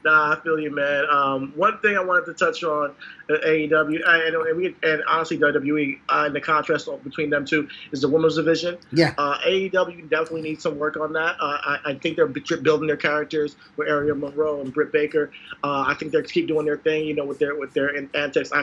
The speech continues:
Speaker 1: I, I fuck with that. Um, I want it to continue to progress, though, to, you know, in ring. And I know that Britt Baker has her injury. She can't, but at least put Ariel Monroe in the ring with, uh, her Hikaru Shida. Put her in there with, um,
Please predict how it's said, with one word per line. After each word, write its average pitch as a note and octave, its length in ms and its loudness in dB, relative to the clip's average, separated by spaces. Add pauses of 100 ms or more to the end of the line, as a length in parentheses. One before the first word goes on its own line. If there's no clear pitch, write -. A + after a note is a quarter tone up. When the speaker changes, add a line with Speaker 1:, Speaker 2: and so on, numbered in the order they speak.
(140)
Speaker 1:
I, C#3+ 220 2
I C3+ 60 -6
fuck D3+ 160 -4
with D#3 120 -4
that. D3 220 0 (640)
Um, C#3 360 -2
I D#3+ 100 2
want A3 440 0
it G3 180 0
to F3+ 140 -4
continue E3 540 -6
to D3+ 180 -8
progress, C#3+ 580 -2
though, C3 320 -2
to, C#3 380 -2 (380)
you C#3+ 100 -4
know, C3+ 80 -2
in D3 180 0
ring. C#3 220 4
And B2 80 -4
I C3+ 80 -4
know D3+ 140 0
that C#3 140 0
Britt D3 160 2
Baker C#3 280 0
has C3+ 180 -2
her C3 100 -4
injury. E3 440 -2 (260)
She D#3+ 140 -2
can't, E3 380 -2 (340)
but D3+ 280 0
at G3 80 -2
least D#4 220 0
put A3+ 180 4
Ariel G3 240 0
Monroe E3+ 380 -2
in F3 40 -4
the E3+ 60 -4
ring E3 420 -2
with, D#3+ 180 -4
uh, C#3 360 -4 (140)
her D3+ 220 -2
Hikaru D#3 360 -2
Shida. D#3+ 420 -2 (560)
Put F3+ 120 2
her F3+ 60 0
in E3+ 200 -4
there E3 180 4
with, D#3+ 260 0
um, C3+ 560 -4